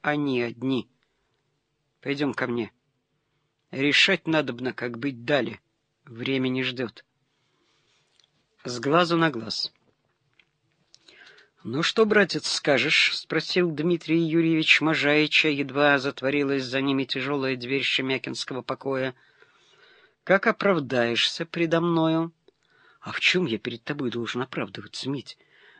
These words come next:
Решил не поддаваться его напору Иван Андреевич и поднял на двоюродника тревожный взгляд. "Как в чем?" — встрепенулся Шемяка, словно его укололи иглою. И он еще спрашивает: "А с тебя зачем в Троицу посылал?"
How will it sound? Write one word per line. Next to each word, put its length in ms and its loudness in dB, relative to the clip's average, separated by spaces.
Решил 340 2
не 120 0
поддаваться 640 -2
его 200 -2
напору 480 -4
Иван 200 -2
Андреевич 540 0
и 160 -2
поднял 480 -4
на 180 2
двоюродника 720 -2
тревожный 460 -6
взгляд. 440 -8
"Как 300 0
в 200 -14
чем?" — 440 0
встрепенулся 800 -4
Шемяка, 480 -2
словно 380 -2
его 260 0
укололи 580 0
иглою. 360 -6
И 120 -2
он 220 2
еще 240 0
спрашивает: 760 -2
"А 160 0
с 80 -6
тебя 260 0
зачем 340 0
в 100 -8
Троицу 440 -2
посылал?" 420 -6